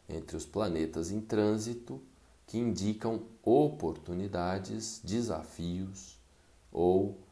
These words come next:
influências temporais que afetam o nosso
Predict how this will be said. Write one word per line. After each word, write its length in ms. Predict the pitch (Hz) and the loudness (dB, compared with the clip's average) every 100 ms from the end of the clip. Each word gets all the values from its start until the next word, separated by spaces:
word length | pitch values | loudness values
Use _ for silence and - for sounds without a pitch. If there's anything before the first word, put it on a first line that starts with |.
| - _ | -20 _
influências 960 | 117 123 - 113 82 87 92 90 - - | -2 -2 2 2 4 2 -2 -4 -4 -4
temporais 1500 | - 143 156 156 95 78 80 82 85 90 120 - - - - _ - - - - | -2 2 2 2 -2 -2 0 0 0 -2 -4 -8 -10 -12 -14 _ -20 -20 -20 -6
que 60 | 104 | -2
afetam 680 | 95 - 85 80 - 87 | -2 -2 -2 -2 -4 -4
o 60 | 87 | -2
nosso 540 | 85 80 82 - - | -2 -2 -4 -6 -8